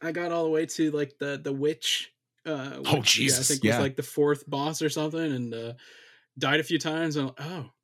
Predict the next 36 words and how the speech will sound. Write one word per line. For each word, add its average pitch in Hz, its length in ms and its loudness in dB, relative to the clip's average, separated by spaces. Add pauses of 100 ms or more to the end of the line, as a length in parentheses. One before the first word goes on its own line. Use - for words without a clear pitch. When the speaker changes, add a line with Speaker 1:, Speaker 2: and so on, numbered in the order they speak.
(640)
Speaker 1:
I 139 60 -2
figured 160 280 2
out 135 200 0
after 127 260 -2
I 117 80 -4
killed 120 200 -8
the 113 60 -10
witch 107 400 -10 (600)
how 123 140 -6
to 113 100 -8
upgrade, - 360 -12 (340)
which, 131 320 -12
um, 131 200 -14 (160)
yeah, - 180 -8 (300)
pro 220 140 4
gamer. 131 200 -4 (280)
Um, 165 360 4
Speaker 2:
Well, 156 100 2
Speaker 1:
but 156 100 4
yeah, 175 120 4
Speaker 2:
uh, 151 40 2
Speaker 1:
it's 151 800 2
Speaker 2:
not, 190 100 0
Speaker 1:
a - 0 -
Speaker 2:
<laughs> 143 60 4
on 151 80 4
that 143 160 4
point, 131 280 2
non-linear, 127 640 4
um, 107 240 -2
the 113 80 4
witch 170 240 2
for 139 100 2
me 110 120 4
was 95 120 2
first. - 360 0